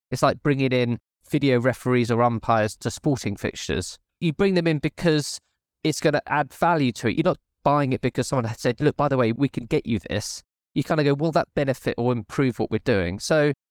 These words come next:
I'm completely with you on this. But the question I've got is, are you the only school in America doing this? And is this something you can package up and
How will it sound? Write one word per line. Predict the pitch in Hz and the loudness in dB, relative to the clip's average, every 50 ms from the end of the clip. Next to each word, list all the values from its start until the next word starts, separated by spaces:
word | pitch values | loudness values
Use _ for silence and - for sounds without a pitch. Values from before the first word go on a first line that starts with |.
| _ _ _ - | _ _ _ -2
I'm | 185 180 170 | -2 -2 0
completely | - 202 170 - - - 208 196 180 175 131 147 147 | -2 -4 -4 -4 -4 -2 2 2 2 2 2 0 0
with | 143 139 147 135 - - | 2 2 0 0 0 0
you | 123 117 | 0 0
on | 113 113 | 2 0
this. | 98 82 110 - - _ _ _ _ _ _ - | 0 -2 -4 -4 -8 _ _ _ _ _ _ -2
But | 208 196 | -2 0
the | - 190 | 0 0
question | - - - 254 240 - - 214 | -2 0 0 0 0 0 0 0
I've | 190 - | 0 2
got | - 214 185 156 - 143 | 2 2 2 2 2 2
is, | 131 - 160 - _ _ _ _ _ _ _ - | 0 0 -2 -6 _ _ _ _ _ _ _ -2
are | 220 | -2
you | 233 269 277 269 | 0 2 2 2
the | 240 247 | 4 2
only | 233 226 220 | 2 2 2
school | 196 - - - 208 196 180 175 175 175 - _ _ _ _ _ _ _ _ - | -2 -4 -4 0 0 2 2 2 -2 -4 -6 _ _ _ _ _ _ _ _ -2
in | 165 160 | 0 0
America | 165 165 160 156 151 - 160 | 2 2 0 0 0 -2 0
doing | - 214 214 202 175 139 | 2 4 4 4 4 2
this? | 117 107 110 - - | 0 0 -2 -2 0
And | 143 131 127 127 127 - - - _ _ _ - | 0 0 2 0 -2 -4 -8 -16 _ _ _ -2
is | - 165 151 - | -2 -2 0 0
this | - 165 | 0 -2
something | - - 170 160 156 147 | 0 2 2 2 2 0
you | 143 135 | 0 -2
can | - 135 | -4 -6
package | - - 170 151 - 147 - - | -4 -4 -4 -4 -4 -4 0 0
up | 143 135 - - | 0 0 0 0
and | 139 135 131 131 - | 0 0 0 -2 -4